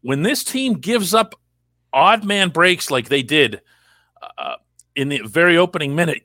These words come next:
<clears throat> yesterday in Buffalo, yeah, that can be a defenseman, but more often than not,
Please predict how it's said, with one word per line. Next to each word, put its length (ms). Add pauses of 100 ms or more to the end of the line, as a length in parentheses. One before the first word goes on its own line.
<clears throat> 80
yesterday 760
in 100
Buffalo, 560 (1120)
yeah, 300
that 200
can 140
be 160
a 60
defenseman, 560
but 100
more 300
often 340
than 200
not, 280